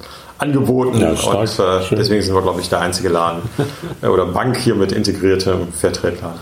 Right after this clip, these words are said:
Speaker 2: Stark. Jetzt, jetzt sind wir mal, stellen wir uns mal vor, wir sind drei Jahre später wie jetzt. Ähm,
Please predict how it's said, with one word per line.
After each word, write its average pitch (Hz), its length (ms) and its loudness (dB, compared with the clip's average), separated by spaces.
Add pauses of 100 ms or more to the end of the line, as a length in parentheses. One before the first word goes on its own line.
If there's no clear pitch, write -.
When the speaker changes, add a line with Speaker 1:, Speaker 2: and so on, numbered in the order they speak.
Speaker 2:
Stark. 110 400 -4 (1900)
Jetzt, 120 260 -10
jetzt 170 240 -6
sind 123 100 4
wir 131 120 4
mal, 107 320 2
stellen 117 200 0
wir 123 60 4
uns 104 120 0
mal 104 140 4
vor, 101 200 2
wir 107 140 4
sind 104 220 0
drei 95 140 2
Jahre 92 300 2
später 92 440 0
wie 90 120 0
jetzt. 87 280 -4 (920)
Ähm, 90 420 0